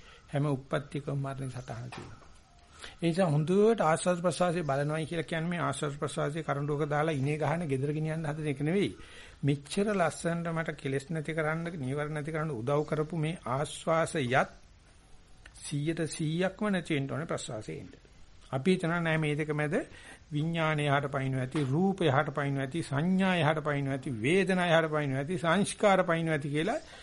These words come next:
අපි නානා ආකාර වගු හදාන්න නැටුවට එතන සීයට සීයක්ම මරණ තියෙනවා. බලන්න ඕනේ නැතිකම තමයි තියෙන්නේ.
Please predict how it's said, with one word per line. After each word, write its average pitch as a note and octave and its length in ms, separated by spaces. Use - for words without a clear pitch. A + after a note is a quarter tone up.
අපි F3 220
නානා G3+ 500
ආකාර E3+ 520
වගු D3+ 280
හදාන්න C#3 320
නැටුවට C3+ 480
එතන C#3+ 280
සීයට C#3+ 360
සීයක්ම D#3 440
මරණ A#2+ 340
තියෙනවා. - 400
බලන්න D3 420
ඕනේ E3 220
නැතිකම C#3+ 320
තමයි C3 280
තියෙන්නේ. C3+ 360